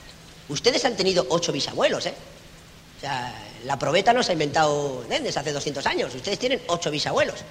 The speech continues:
¿Se han parado a pensar por qué usted no conocen a sus ocho bisabuelos, los nombres? Pues porque posiblemente esas ocho personas pasaron por este mundo con más pena que gloria. Pasaron por este mundo, hicieron por lo que casi todo el mundo hace, y se marcharon de este mundo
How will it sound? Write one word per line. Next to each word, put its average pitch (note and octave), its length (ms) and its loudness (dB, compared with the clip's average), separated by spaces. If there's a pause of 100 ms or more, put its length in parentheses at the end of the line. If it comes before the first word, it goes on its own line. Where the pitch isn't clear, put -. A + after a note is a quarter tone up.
(640)
¿Se - 100 4
han C4 80 6
parado D#4+ 220 6
a - 60 2
pensar C4+ 280 4
por A3+ 160 -4
qué C4+ 60 -4
usted B3+ 340 0
no B3 200 2
conocen A3+ 540 -2
a F#3+ 60 0
sus F#3 240 -4
ocho G#3+ 240 -2
bisabuelos, G3+ 560 -2 (480)
los E3+ 160 2
nombres? F3 360 -2 (680)
Pues F#3 100 -4
porque F#3 240 0
posiblemente B3 680 2
esas G3 240 2
ocho A#3+ 200 0
personas G3+ 460 0 (240)
pasaron A3 320 2
por G#3+ 120 2
este G#3 180 0
mundo E3+ 300 0 (380)
con D3+ 100 0
más E3+ 140 0
pena C3+ 240 -2
que B2+ 100 -4
gloria. G#2+ 280 -6 (840)
Pasaron D4+ 300 6
por D4 100 8
este C#4 140 6
mundo, D4 280 2 (500)
hicieron G3 360 2
por E3+ 120 -2
lo D#3 80 0
que D#3 100 -2
casi D#3+ 160 0
todo F#3 100 0
el A#3 60 0
mundo C#4 180 2
hace, - 160 0 (420)
y D#3 60 -4
se E3 120 2
marcharon A3+ 340 2
de A#3+ 60 4
este A3+ 140 -2
mundo G#3+ 240 0